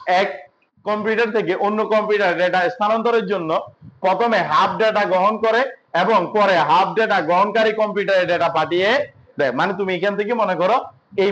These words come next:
এই কম্পিউটারটা, এই কম্পিউটার থেকে একটা মেসেজ পাঠাচ্ছে ডেটা, তখন এটা যখন পাঠাবে এটা আগে ডে-, হাবে গ্রহণ করবে। হাবে গ্রহণ করার পর আগের মতো সবার কাছে পাঠাবে না, শুধু যার কাছে যাবে তার কাছেই ডেটাটা কি করবে,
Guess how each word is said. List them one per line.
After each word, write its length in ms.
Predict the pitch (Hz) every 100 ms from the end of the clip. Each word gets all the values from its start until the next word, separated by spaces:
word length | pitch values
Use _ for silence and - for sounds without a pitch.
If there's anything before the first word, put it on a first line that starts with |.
| 202 190
এই 60 | 185
কম্পিউটারটা, 440 | 202 185 180 196 220
এই 40 | 202
কম্পিউটার 420 | 185 170 170 175 180
থেকে 160 | 180 185 160
একটা 140 | 160 170
মেসেজ 240 | 151 165 147 151
পাঠাচ্ছে 320 | 131 120 135 127
ডেটা, 200 | 135 95 - _ _ _
তখন 180 | 180 226 170
এটা 100 | 170 196
যখন 160 | 233 220
পাঠাবে 240 | 190 208 220
এটা 100 | 202
আগে 100 | 190 175
ডে-, 180 | 180 - -
হাবে 200 | 156 190 165
গ্রহণ 180 | 156 151
করবে। 160 | 127 117 123
হাবে 160 | 160 196
গ্রহণ 200 | 196 208 208
করার 200 | 226 220
পর 100 | 208 247 - - 175
আগের 200 | 190 202
মতো 120 | 196 190
সবার 200 | 190 190 202
কাছে 160 | 202 180
পাঠাবে 260 | 156 135 131
না, 40 | 120
শুধু 160 | 190 185 185
যার 180 | 185 180 165
কাছে 180 | 175 190
যাবে 160 | 208 214 - - _
তার 140 | 170 170
কাছেই 220 | 165 196 190
ডেটাটা 320 | 185 170 180 180
কি 80 | 196
করবে, 220 | 180 156